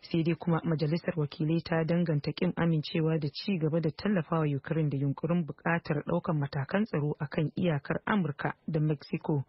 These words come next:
Tsohon shugaban Amurka Donald Trump ya ƙi amincewa da ɗaukan wannan matakai a kan iyakar,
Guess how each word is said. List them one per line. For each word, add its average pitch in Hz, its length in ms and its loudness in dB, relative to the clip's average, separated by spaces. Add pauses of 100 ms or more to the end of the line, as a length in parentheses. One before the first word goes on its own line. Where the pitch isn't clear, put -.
(680)
Tsohon 165 320 4
shugaban 156 460 0
Amurka 165 380 2
Donald 160 360 2
Trump 151 300 0
ya 165 100 4
ƙi 170 320 -2
amincewa 160 600 2
da 156 80 -2
ɗaukan 175 460 0
wannan 180 280 4
matakai 143 580 0 (540)
a 143 60 -6
kan 151 300 2
iyakar, 160 600 0